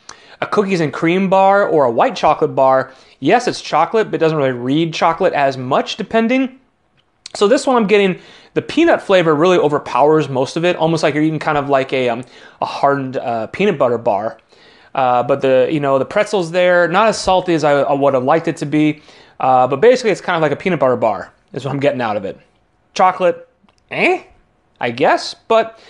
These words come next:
uh, it is a Hershey bar, you know, it is in mass production, so it is what it is. Not terrible. <laughs> Like, I'd, I'd probably buy it again, quite honestly. Not terrible by any, any stretch of the imagination,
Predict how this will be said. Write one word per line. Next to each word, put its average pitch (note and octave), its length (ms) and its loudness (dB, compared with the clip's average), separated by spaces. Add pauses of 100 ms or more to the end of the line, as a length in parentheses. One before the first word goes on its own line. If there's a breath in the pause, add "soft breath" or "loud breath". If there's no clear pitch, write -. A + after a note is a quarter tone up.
(320 loud breath)
uh, F#3+ 200 4
it F#3+ 60 2
is C#4 100 4
a C4 60 2
Hershey A#3 240 0
bar, A#3+ 420 2
you D#3+ 80 -6
know, D#3 100 2
it D#3 80 2
is D#3 100 2
in D3 80 -4
mass D3 180 -2
production, C3+ 480 -2
so G3 260 0
it B3 100 0
is D#4 140 0
what D4+ 140 4
it D#4 80 0
is. E4+ 220 0 (420 loud breath)
Not C#4+ 220 0
terrible. - 640 -2
<laughs> - 360 -12 (420 loud breath)
Like, F#3+ 120 4
I'd, D#3+ 240 2
I'd D#3+ 220 2
probably D#3+ 240 2
buy C#3+ 220 2
it B2 60 0
again, C#3+ 320 -2
quite C#3+ 140 0
honestly. B2+ 480 -2 (1000)
Not A3 200 0
terrible G#3+ 320 2
by F3+ 140 0
any, F3+ 220 -2
any F3+ 140 -2
stretch E3 220 -2
of - 20 -10
the E3 60 -2
imagination, D#3+ 680 -2